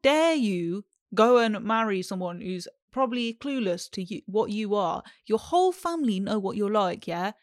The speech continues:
And they're all enabling you to go marry this, like, not,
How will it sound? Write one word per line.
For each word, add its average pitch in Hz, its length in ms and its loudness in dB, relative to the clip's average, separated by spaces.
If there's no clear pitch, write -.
And 196 140 0
they're 226 80 2
all 277 280 0
enabling 247 500 0
you 180 160 -4
to - 100 -8
go 190 200 0
marry 190 240 -2
this, 180 200 -6
like, - 240 -2
not, 240 240 -2